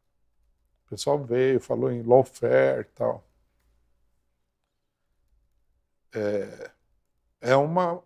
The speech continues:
é um tipo de, de ação antidemocrática. Toda ação antidemocrática dessas, ela tá passando por cima dos direitos, não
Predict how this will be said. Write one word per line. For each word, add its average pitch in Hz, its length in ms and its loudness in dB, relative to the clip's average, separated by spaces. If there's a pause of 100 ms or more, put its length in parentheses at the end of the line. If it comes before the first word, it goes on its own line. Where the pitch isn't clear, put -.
(100)
é 131 120 2
um 143 200 -2
tipo - 340 -4
de, 117 500 -4 (480)
de 123 120 2
ação 127 600 -2
antidemocrática. 165 1040 -4 (760)
Toda 233 260 8
ação 127 520 -2 (100)
antidemocrática 131 1000 -2
dessas, 135 560 4
ela 151 200 2
tá 170 220 2
passando 160 460 2
por 113 200 -6
cima 165 240 -2
dos 127 240 0
direitos, 139 420 0
não 196 220 -2